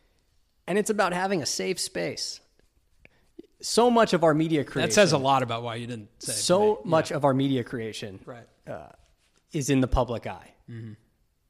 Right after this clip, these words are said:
Speaker 1: And we see it and we look at it with a different lens. It's almost hard for me to just post anything on Instagram because I feel like I know too much.
Speaker 2: Mm.
Speaker 1: And I think about, would this be a good business decision to post something like this? What part of,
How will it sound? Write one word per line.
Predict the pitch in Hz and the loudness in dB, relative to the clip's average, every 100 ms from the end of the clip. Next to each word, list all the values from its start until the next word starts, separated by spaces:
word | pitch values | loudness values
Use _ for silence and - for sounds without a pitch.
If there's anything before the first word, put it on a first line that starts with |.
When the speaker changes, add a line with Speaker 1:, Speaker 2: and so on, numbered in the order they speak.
| - | -4
Speaker 1:
And | 131 131 | -2 0
we | 127 120 120 - _ _ | 0 0 -4 -10 _ _
see | - 214 190 | -6 2 2
it | 170 | 4
and | 147 | 2
we | 147 | 2
look | 180 196 | 4 2
at | 165 | 0
it | |
with | 160 131 | 0 -2
a | |
different | 127 123 120 110 | 0 -2 -4 -8
lens. | 107 - - - _ _ _ _ _ | -12 -12 -16 -18 _ _ _ _ _
It's | 226 247 | -2 2
almost | 254 220 - | 2 0 2
hard | 175 190 | 2 2
for | 180 | 2
me | 175 151 | 0 0
to | 123 | 0
just | 139 - | -4 -2
post | 151 - - | -4 -4 -6
anything | 139 160 143 165 | -2 -2 0 -2
on | 139 | 0
Instagram | 131 - 165 170 180 | -2 -6 -4 -2 -2
because | 156 135 | 0 -2
I | 123 | 0
feel | 170 | 2
like | 160 135 | 2 2
I | 123 | 0
know | 127 139 | 2 2
too | - 131 | 0 -4
much. | 110 127 - - _ _ _ _ _ | -4 -8 -12 -20 _ _ _ _ _
Speaker 2:
Mm. | 139 110 - _ - | -14 -14 -16 _ -6
Speaker 1:
And | 135 | -2
I | 127 | 0
think | - 143 | 0 0
about, | 135 127 120 - - _ _ _ _ - | 2 2 0 -2 -16 _ _ _ _ -6
would | 127 | 0
this | 127 - | 0 0
be | 135 | -2
a | 117 | 0
good | 131 104 | -2 2
business | 127 131 123 | 0 0 -4
decision | 123 139 123 127 | -2 -2 0 -2
to | |
post | 113 127 - | -2 -2 -2
something | 131 131 | -2 -2
like | 127 - | -2 -2
this? | 139 - | -4 0
What | 135 - | -2 0
part | 135 | -2
of, | 113 | -2